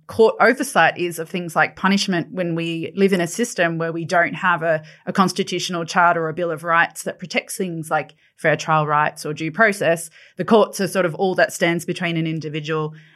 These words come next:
and, and the power of the state in some ways. So that's, um, a really important point. Another really important, um, aspect of our national security systems and oversight, of course, uh, which is a bit more informal and,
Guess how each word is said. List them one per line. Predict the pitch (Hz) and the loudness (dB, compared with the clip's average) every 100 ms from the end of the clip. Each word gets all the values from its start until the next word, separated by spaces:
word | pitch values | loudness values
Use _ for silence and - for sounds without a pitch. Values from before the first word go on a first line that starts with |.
| - | 0
and, | 165 160 | 2 2
and | 143 165 | 0 -2
the | 160 | -2
power | 156 151 | 2 2
of | 151 | 2
the | 170 | -4
state | - 185 180 - | 0 2 2 0
in | 151 156 | -4 -2
some | 160 156 | -4 -6
ways. | 151 101 - | -8 -8 -10
So | 165 | -6
that's, | 156 160 - | -6 -6 -4
um, | 160 139 131 - _ | -2 -2 -6 -12 _
a | 175 | 2
really | 190 196 | 4 4
important | 156 156 180 - 147 - | 2 -2 0 0 -2 -8
point. | - 214 175 147 - - _ _ - | -4 0 0 -2 -10 -18 _ _ -4
Another | 180 202 254 302 240 | 4 6 6 6 4
really | 196 180 151 | 2 -2 -4
important, | 160 156 214 - 165 147 - _ _ - | -8 -2 -2 -2 -6 -10 -12 _ _ 0
um, | 160 151 - | 2 2 0
aspect | 160 156 - 147 - - _ | -2 -2 -2 -2 -2 -16 _
of | 165 156 156 | 2 2 0
our | - 151 151 151 - - | -2 0 0 -6 -10 -4
national | 165 165 170 160 | -2 0 -2 -4
security | 170 175 190 160 170 | -6 -6 -4 -4 -8
systems | 175 156 - 156 160 175 | -12 -14 -8 -6 -6 -6
and | 160 | -4
oversight, | 160 165 165 | -4 0 0
of | 165 | 0
course, | - 190 190 208 - - _ _ _ - | -8 -6 -4 -4 -8 -16 _ _ _ -4
uh, | 220 | -4
which | - 196 | -4 -8
is | 185 | -4
a | |
bit | 202 202 | -2 4
more | 208 285 285 | 6 6 6
informal | 226 - 180 180 226 220 | 2 -4 -6 -4 -4 -6
and, | 175 | -8